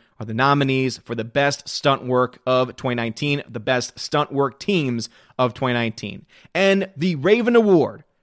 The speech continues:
for best stunt work of twenty nineteen goes to the stunt team of John Wick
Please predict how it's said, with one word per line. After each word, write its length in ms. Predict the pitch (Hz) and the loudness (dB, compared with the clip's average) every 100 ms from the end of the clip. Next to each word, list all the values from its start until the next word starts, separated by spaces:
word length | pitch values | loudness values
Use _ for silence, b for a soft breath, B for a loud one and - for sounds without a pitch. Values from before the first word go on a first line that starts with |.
| _ | _
for 100 | 151 | -4
best 460 | 117 160 175 - - | 0 0 -2 -4 -6
stunt 280 | - 170 | 0 2
work 160 | 160 160 | 2 0
of 100 | 147 | 0
twenty 200 | - 156 | -2 -2
nineteen 560 | 151 143 151 135 131 123 b b | -2 -4 -4 -4 -4 -8 b b
goes 480 | 110 170 208 226 - | 4 8 8 6 0
to 400 | - 170 135 135 - _ _ _ _ _ _ - | 4 4 4 -2 -10 _ _ _ _ _ _ -6
the 120 | 131 | -6
stunt 420 | - - 170 127 | -4 0 0 0
team 440 | - 139 123 117 117 _ _ - | -4 -2 -2 -4 -8 _ _ 0
of 220 | 135 - | 0 0
John 460 | 113 - 180 202 180 | -4 2 4 4 4
Wick 300 | 170 160 | 4 2